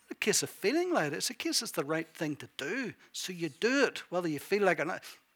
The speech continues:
Different thing if you're sick or on your holiday or you're working, something like that. But just getting up, "Ah, I don't feel like it." What's that about? Huh? If you did that in your job every day, you'd be out of a job very fast. Huh?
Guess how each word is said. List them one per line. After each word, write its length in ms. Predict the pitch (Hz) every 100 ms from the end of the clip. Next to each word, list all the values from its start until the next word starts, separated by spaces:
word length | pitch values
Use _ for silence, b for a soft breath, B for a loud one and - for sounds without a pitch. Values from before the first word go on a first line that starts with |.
| _ _ _ - - _ _ _
Different 260 | 233 185 156
thing 160 | -
if 140 | 160 131
you're 100 | 120
sick 320 | - 208 208
or 60 | 156
on 80 |
your 80 | 127
holiday 500 | 127 185 208 170 147
or 100 | 139
you're 140 | 131 127
working, 320 | 180 208 147
something 220 | 170 147
like 100 | 143
that. 240 | 208 220
But 80 | 151
just 200 | 180 247 B B B B -
getting 160 | 180
up, 120 | 175 170
"Ah, 260 | 160 143
I 40 | 120
don't 160 | 139
feel 280 | 160 - 180
like 200 | 185 113
it." 100 | 110 -
What's 240 | 359 359
that 160 | - 131
about? 360 | 120 110 - - _ b b b b b -
Huh? 200 | 226 262 - _
If 60 | -
you 80 | 165
did 180 | 247
that 180 | 196 185
in 60 | 208
your 140 | 165
job 260 | 131 160 190
every 220 | 196 175
day, 160 | 160 160
you'd 160 | 147
be 100 | 135
out 80 | 151
of 80 | 185
a 40 |
job 280 | 175 170 151
very 220 | 143 139
fast. 420 | - 151 208 226
Huh? 160 | 175 220